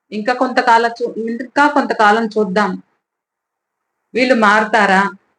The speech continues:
లేకపోతే నన్ను ఇలానే, ఆ, ఒక ఫూల్ లాగా ఆడుకుంటారా అనేలాగా ఆలోచిస్తున్నారు. మిమ్మల్ని ఏడిపించారు కదా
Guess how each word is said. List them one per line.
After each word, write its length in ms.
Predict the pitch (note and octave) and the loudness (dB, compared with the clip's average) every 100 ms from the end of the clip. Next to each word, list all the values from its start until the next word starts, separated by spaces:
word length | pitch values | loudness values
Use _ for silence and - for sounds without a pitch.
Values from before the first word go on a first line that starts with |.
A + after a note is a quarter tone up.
| _ | _
లేకపోతే 580 | G3+ A3+ A3+ A3+ A3+ A3 A#3+ A3 F#3+ | -4 -2 -2 -2 0 2 0 0 0
నన్ను 240 | G#3 G#3+ | 2 4
ఇలానే, 400 | G3+ G#3 G#3+ A#3 B3+ B3+ _ _ _ _ _ _ _ - | 4 4 2 0 -4 -8 _ _ _ _ _ _ _ -2
ఆ, 80 | A3+ G#3+ G3 | 2 2 2
ఒక 160 | G#3 A3 | 2 2
ఫూల్ 280 | A3+ A#3 B3+ | 0 0 0
లాగా 280 | A#3+ A3 G#3+ G3+ | 2 2 4 4
ఆడుకుంటారా 720 | G3 G3+ G#3 G3+ F#3 F3+ F#3 F#3 - _ _ _ | 4 2 -2 0 0 0 0 -2 -8 _ _ _
అనేలాగా 640 | G3+ G#3+ G#3+ G3 F#3+ F#3 A3 D#4+ G3+ | -6 -2 0 2 2 2 2 2 2
ఆలోచిస్తున్నారు. 800 | G#3 G#3+ F#3+ F#3 F#3 F3 D#3 D3+ - _ _ _ _ _ _ _ _ _ _ _ _ _ _ _ _ _ _ | 4 2 0 -4 -4 -2 -2 -6 -10 _ _ _ _ _ _ _ _ _ _ _ _ _ _ _ _ _ _
మిమ్మల్ని 400 | A3 A#3+ C#4+ D4 | 0 4 6 6
ఏడిపించారు 580 | C#4 B3 B3 C4 B3+ A#3 | 6 4 2 0 2 4
కదా 240 | F#3 F3 | 4 0